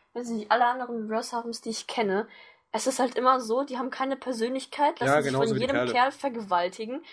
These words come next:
Speaker 1: sind, äh, hundert Millionen, tausend Mal entjungfert worden, wie auch
Speaker 2: Äh,
Speaker 1: immer das
Speaker 2: ja.
Speaker 1: geht, aber es geht einfach, weil's ein Reverse-Harem ist, weil die einfach immer rumheult und schreit. Und, aber in diesem ist es halt so, dass sie tatsächlich eine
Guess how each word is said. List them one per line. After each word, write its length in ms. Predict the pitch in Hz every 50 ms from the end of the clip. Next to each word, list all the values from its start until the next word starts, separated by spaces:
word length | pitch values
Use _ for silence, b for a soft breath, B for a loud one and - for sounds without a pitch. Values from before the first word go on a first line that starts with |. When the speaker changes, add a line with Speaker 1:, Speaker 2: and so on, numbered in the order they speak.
| B B B B B
Speaker 1:
sind, 500 | - - 262 254 247 247 247 240 226 208
äh, 100 | 190 - - 50 - - - 214
hundert 320 | - 233 247 254 269 262 -
Millionen, 380 | 247 226 220 240 247 240 254 247
tausend 320 | - 240 233 220 - -
Mal 140 | 214 208 208
entjungfert 500 | 208 214 - 196 202 208 - 262 262 -
worden, 440 | 254 247 247 247 247 247 254 285 294 - - - - _ _ _ _ _ _
wie 120 | - - 127
auch 40 | 127
Speaker 2:
Äh, 40 | -
Speaker 1:
immer 100 | 226 214
das 100 | 214 156
Speaker 2:
ja. 80 | -
Speaker 1:
geht, 260 | - 226 240 247 240
aber 140 | - 214 196
es 140 | 175 - -
geht 220 | - 185 175 170
einfach, 420 | 185 185 190 196 - 196 202 208 -
weil's 160 | 180 170 -
ein 100 | 185 175
Reverse-Harem 680 | 165 175 170 165 175 190 - 220 214 202 208 233 226 233
ist, 260 | 262 330 - - _ _ _ b b b b b
weil 100 | 180 175
die 40 | 180
einfach 200 | 185 202 202 190
immer 160 | 190 202 190
rumheult 460 | 175 196 190 202 214 233 247 262 262
und 60 | 220
schreit. 380 | 196 - - 180 190 226 - - _ B B B B B B B B B B B
Und, 600 | 214 220 220 220 220 214 214 214 220 220 - - _ _ _ _ -
aber 180 | 226 214 226 220
in 120 | 220 233
diesem 260 | 240 277 285 285 269
ist 200 | 262 214 226 -
es 120 | 233 240 -
halt 120 | 202 185 -
so, 160 | - 208 240
dass 160 | 240 226 -
sie 80 | - 196
tatsächlich 540 | - - 233 220 - 247 233 - 226 220 -
eine 100 | 202